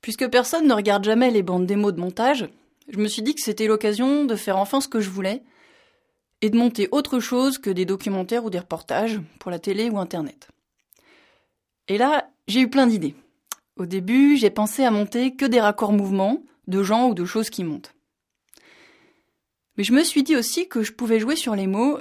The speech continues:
et, euh, monter que des métaphores et expressions. Par exemple, euh, monter un sommet, monter à une échelle, monter à cheval, monter un mur, monter à un arbre, monter en ascenseur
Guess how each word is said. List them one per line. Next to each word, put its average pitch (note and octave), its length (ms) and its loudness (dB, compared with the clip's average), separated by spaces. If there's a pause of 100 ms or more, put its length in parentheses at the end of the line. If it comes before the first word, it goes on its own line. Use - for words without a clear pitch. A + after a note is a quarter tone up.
(140)
et, G3+ 280 -4
euh, E3+ 260 -6
monter F#3+ 360 -4
que B3+ 100 0
des A3 140 2
métaphores G#3+ 500 0
et G#3 40 -2
expressions. F#3+ 580 -4 (880)
Par F#3+ 100 0
exemple, F#3+ 480 -2
euh, D3+ 260 -10 (360)
monter G#3+ 300 -2
un E3 80 -2
sommet, G#3+ 500 0 (880)
monter G#3 280 0
à F#3+ 40 0
une F3 140 -2
échelle, A#3+ 540 0 (500)
monter G3 260 -4
à E3 100 -2
cheval, A3 580 -2 (1300)
monter G#3+ 280 0
un E3 120 0
mur, B3+ 400 4 (720)
monter G#3 320 -2
à E3+ 80 -2
un D#3+ 180 0
arbre, A#3 360 0 (1700)
monter G#3 260 0
en F3 100 0
ascenseur G#3+ 640 -2